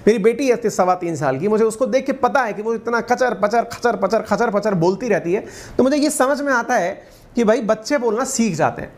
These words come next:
अब वो बोलती भी यार हिंदी ही है, तो हिंदी क्या उसने गर्भ से सीखी थी? जी नहीं, Environment से सीखी थी।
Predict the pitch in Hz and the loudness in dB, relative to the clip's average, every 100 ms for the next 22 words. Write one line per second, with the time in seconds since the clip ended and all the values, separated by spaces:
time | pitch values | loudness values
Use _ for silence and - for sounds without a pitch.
0 | - 294 330 208 220 208 285 311 294 185 | 0 0 2 2 2 2 0 0 2 0
1 | 175 180 180 170 165 - - - - - | 0 0 2 0 -2 -12 -20 -20 -20 -16
2 | - - 147 160 170 202 226 226 214 208 | -12 0 2 4 2 2 2 0 0 0
3 | 156 202 220 262 220 202 202 - 190 233 | 2 0 0 -6 -6 -4 -4 -4 -6 0
4 | 139 151 143 147 143 - - 277 302 277 | 2 2 0 -2 -8 -2 0 2 0 0
5 | 277 233 247 233 226 214 190 | -4 -6 -4 -2 -2 0 -2